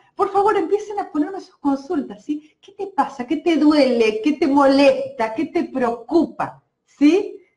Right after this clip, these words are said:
"Ah, soy de la India, mirá qué bien". Bueno, escribí, escribí tu consulta. Mientras voy a, a ver el cuello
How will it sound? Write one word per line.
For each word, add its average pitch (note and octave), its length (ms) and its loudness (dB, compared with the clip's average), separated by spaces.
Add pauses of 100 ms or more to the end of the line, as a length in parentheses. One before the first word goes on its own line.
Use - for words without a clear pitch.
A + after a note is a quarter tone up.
(520)
"Ah, A3 380 2
soy A3+ 140 0
de G#3+ 120 2
la F#3+ 160 4
India, A#3 400 2
mirá A#3 280 0
qué A#3+ 120 6
bien". F#3 320 2
Bueno, G3+ 540 0 (440)
escribí, D#4+ 580 -2 (500)
escribí C#4+ 540 0
tu - 160 -6
consulta. A3+ 1080 -4
Mientras E4+ 480 -2
voy E4 280 0 (360)
a, C4+ 260 2 (200)
a A3 40 -4
ver C#4 200 2
el B3+ 240 -4
cuello F#4+ 680 -2